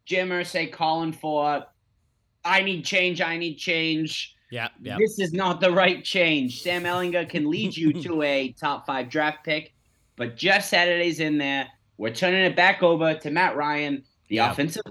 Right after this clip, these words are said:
Speaker 1: line is starting to play better. Jonathan Taylor is fully healthy. This is the team that we maybe thought we were gonna see at the beginning of the year that
Speaker 2: Yep.
Speaker 1: was gonna see maybe they can compete for a playoff spot. Now,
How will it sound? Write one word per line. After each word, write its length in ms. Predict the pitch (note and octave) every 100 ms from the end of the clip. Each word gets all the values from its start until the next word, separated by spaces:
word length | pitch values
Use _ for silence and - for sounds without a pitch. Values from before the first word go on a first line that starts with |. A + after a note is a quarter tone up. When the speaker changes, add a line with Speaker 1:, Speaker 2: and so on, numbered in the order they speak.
| C4
Speaker 1:
line 240 | D4 D4
is 120 | B3
starting 340 | - D#3+ D3 C#3
to 40 |
play 260 | B2+ C3+ C3+
better. 400 | B2+ C3 A#2 A2 _ -
Jonathan 480 | A#2 B2 B2+ F3+ F3
Taylor 480 | A#3+ A#3+ B3 A#3 F#3
is 160 | D#3
fully 360 | - D#3 C#3 C3+
healthy. 540 | C3 A#2+ A#2 A2+ - _ _
This 160 | C3+ B2+
is 200 | F#3+ G3+
the 120 | B3+
team 440 | - F#3+ F3 F#3+ D#3
that 180 | D3+
we 120 | C#3 D#3
maybe 480 | C#3 D#3+ F#3 G3+ -
thought 280 | E3 D#3 E3+
we 100 | A3
were 120 | G#3+
gonna 220 | G3+ G#3
see 420 | G#3+ - D3+ C#3 C#3+
at 140 | A2+
the 40 | D#3
beginning 480 | D3 A#2+ B2+ B2+ C#3+
of 100 | C#3
the 60 |
year 420 | F#3 C#4 A3+ E3 - - -
that 80 | C#3
Speaker 2:
Yep. 80 | D3
Speaker 1:
was 120 | D3
gonna 160 | F3 E3
see 160 | E3+ D#3
maybe 320 | C3 E3 G#3+
they 120 | G#3 G#3+
can 200 | G#3 G#3+
compete 420 | A3+ A3 D4 C#4+
for 100 | D#3+
a 100 | C3
playoff 300 | D3 C3+ B2
spot. 260 | - - G3
Now, 320 | A#3+ C#3